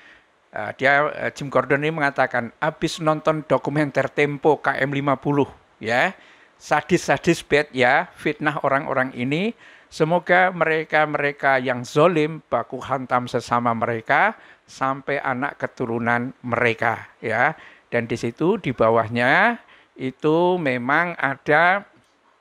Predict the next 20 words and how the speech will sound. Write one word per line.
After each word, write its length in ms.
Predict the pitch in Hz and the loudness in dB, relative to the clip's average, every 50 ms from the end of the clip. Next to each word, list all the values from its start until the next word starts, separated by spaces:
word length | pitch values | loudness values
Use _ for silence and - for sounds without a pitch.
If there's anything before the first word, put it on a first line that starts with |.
| _ _ _ _ _ _ _ - 120 | _ _ _ _ _ _ _ -12 -6
eh, 480 | 110 113 117 113 113 113 120 120 120 | -4 -4 -2 -2 -4 -4 -2 -2 -4
video-video 720 | - - - 170 - - 165 160 - 170 147 - 160 165 151 | -2 0 0 0 4 4 4 4 4 0 0 2 0 2 4
yang 240 | 139 135 135 131 | 2 2 2 -2
dulu 320 | - 135 117 110 127 156 - | -4 -4 -2 -2 -4 -4 -4
kelihatannya 640 | - 135 135 127 131 - 135 131 131 131 139 120 120 | -4 0 2 2 2 2 2 0 2 0 -2 -2 -4
itu 240 | 123 - 160 151 | -6 -4 -2 0
adalah, 880 | 147 143 - _ 131 120 117 110 120 120 120 123 120 117 117 110 110 110 - - _ _ - - - - - _ _ _ _ | 0 0 0 _ 2 2 2 2 2 2 2 4 4 4 2 2 0 -2 -4 -6 _ _ -20 -20 -20 -20 -20 _ _ _ _
eh, 560 | - - 113 113 110 110 110 110 110 113 - - _ _ | -6 -4 -4 -2 -2 -2 -2 -2 -2 -4 -6 -8 _ _
press 320 | _ 135 131 - - - - | _ 0 0 0 -2 -4 -2
release 400 | 143 139 143 180 185 151 - - | -2 0 2 2 0 0 -2 -2
dari 320 | - 123 117 120 120 117 | -2 0 0 0 -2 -6
Polda 640 | - - 127 117 110 - - 113 117 127 151 185 220 262 240 202 | -2 0 0 0 0 0 0 2 2 4 2 2 0 -4 -6 -4
yang 240 | 143 117 117 117 123 | -2 0 0 0 -2
mengundang 560 | 127 117 117 117 120 113 120 110 110 113 110 | -4 -4 -4 -4 -4 -2 -2 -2 -2 -4 -8
Dudung, 480 | - 104 107 - - 127 147 190 247 254 - - - | -10 -12 -12 -8 -4 -2 -2 -2 -2 -4 -8 -10 -8
ada 640 | 123 120 110 - 123 117 107 110 110 107 107 113 110 | -8 -8 -4 -2 0 0 2 2 0 0 -2 -4 -4
Fadil 480 | - - 127 117 113 110 120 107 113 | 0 0 0 0 0 -2 -6 -8 -6
Imron 560 | 127 127 113 113 120 147 175 214 226 220 170 | -8 -8 -4 0 2 2 2 2 0 -4 -6
gitu. 400 | - 120 117 131 156 208 226 - - - - - - - _ _ | -8 -8 -4 0 0 0 0 -2 -8 -16 -20 -20 -20 -20 _ _
Terus 240 | _ 156 165 185 - | _ -4 -4 -2 -4